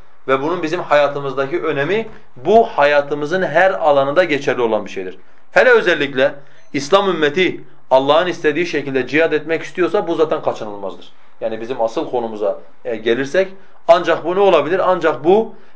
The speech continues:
bütün güçlerin bir emirin kontrolü altında toplanmasıyla söz konusu olabilecek, bizden olan bir emir sahibinin, yani, e, "Ve ulul emri minkum", sizden olan emir sahiplerinden bir tanesinin emri altında bu güç toplanırsa o zaman İslam'a ve Müslümanlara faydalı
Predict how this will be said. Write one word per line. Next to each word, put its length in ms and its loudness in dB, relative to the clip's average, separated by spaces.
bütün 340 -4
güçlerin 500 2
bir 180 -2
emirin 340 -2
kontrolü 440 2
altında 400 2
toplanmasıyla 760 0
söz 280 2
konusu 280 -2
olabilecek, 560 0
bizden 320 2
olan 220 0
bir 120 2
emir 160 -2
sahibinin, 520 -4
yani, 280 -6
e, 80 -6
"Ve 300 -2
ulul 260 0
emri 280 0
minkum", 460 0
sizden 380 0
olan 220 2
emir 160 -6
sahiplerinden 680 -8
bir 80 -8
tanesinin 520 -6
emri 280 6
altında 400 2
bu 100 -2
güç 180 -4
toplanırsa 720 4
o 120 4
zaman 260 2
İslam'a 420 2
ve 40 2
Müslümanlara 560 0
faydalı 540 2